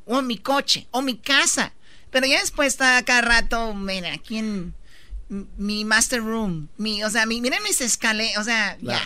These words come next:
Speaker 1: ya, no.
Speaker 2: Porque sí hay cosas que puedes postear y te sientes feliz, pero la gente hater luego, luego empiezan a criticarte, que, "Ah, eres este cuate".
Speaker 1: No, por ejemplo, si tienes un viaje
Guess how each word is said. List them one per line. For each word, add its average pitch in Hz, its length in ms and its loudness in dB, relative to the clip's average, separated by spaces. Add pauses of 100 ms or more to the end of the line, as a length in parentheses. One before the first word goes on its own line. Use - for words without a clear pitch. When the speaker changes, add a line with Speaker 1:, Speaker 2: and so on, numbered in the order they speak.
(100)
Speaker 1:
ya, - 80 -16
no. 165 60 -6
Speaker 2:
Porque 196 200 2
sí 254 80 2
hay 247 60 -2
cosas 220 260 2
que 170 100 2
puedes 196 240 4
postear 185 460 4
y 147 140 2
te - 300 0
sientes 185 360 2
feliz, 160 360 6
pero 143 220 6
la 135 120 8
gente 185 300 4
hater 185 360 6
luego, 175 160 6
luego 180 180 8
empiezan 170 380 2
a 120 60 0
criticarte, 127 580 0
que, 117 120 -6
"Ah, - 280 -2
eres 123 100 -6
este 120 160 -14
cuate". - 220 -8
Speaker 1:
No, 320 200 6
por 285 140 0
ejemplo, 311 260 0
si 330 140 0
tienes 302 280 0
un 302 140 -2
viaje 262 580 2